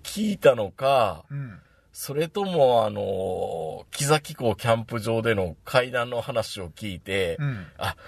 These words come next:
Speaker 1: 怪談多少ないとも一緒にイベントやる人だからやるんだって聞いてもらった方が多かったのか、
Speaker 2: うん。
Speaker 1: 今となってはどっちが多かったのかわからない。
Speaker 2: うん。
Speaker 1: うん。ですけど、
Speaker 2: うん。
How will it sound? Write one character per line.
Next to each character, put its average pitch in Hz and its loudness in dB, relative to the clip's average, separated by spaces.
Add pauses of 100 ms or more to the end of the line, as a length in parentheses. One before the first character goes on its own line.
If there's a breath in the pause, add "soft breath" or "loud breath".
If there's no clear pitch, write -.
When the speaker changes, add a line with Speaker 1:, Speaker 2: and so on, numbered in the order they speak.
Speaker 1:
怪 151 2
談 165 6
多 175 4
少 202 -6
な 202 2
い 196 -4
と 165 -4
も 113 -2
一 101 -4
緒 - -8
に 143 -8
イ 147 -6
ベ 160 -2
ン 156 -6
ト 180 0
や 175 0
る 170 0
人 190 -6
だ 170 6
か 120 -2
ら 95 -2
や 95 2
る 220 -2
ん 214 -8
だ 170 4
っ 135 -4
て 113 -14
聞 170 -12
い 151 -16
て 185 -2
も 180 0
ら 180 6
っ 139 -10
た 139 -6
方 170 -4
が 117 0
多 123 0
か 101 -2
っ 85 -8
た 87 -6
の 85 -8
か、 90 -4
Speaker 2:
う 127 -2
ん。 101 -4 (880 loud breath)
Speaker 1:
今 127 6
と 123 4
な 90 4
っ 82 -4
て 90 -4
は 85 -2
ど 82 -6
っ 80 -10
ち - -6
が 92 2
多 85 0
か 85 -8
っ - -8
た - -6
の 80 -2
か 78 -2
わ 80 -2
か 90 -4
ら 78 0
な 71 -8
い。 - -14 (240)
Speaker 2:
う 104 -2
ん。 90 -4 (120)
Speaker 1:
う - -4
ん。 76 -2 (800 soft breath)
で 82 0
す - -2
け 87 0
ど、 117 6
Speaker 2:
う - -8
ん。 113 -10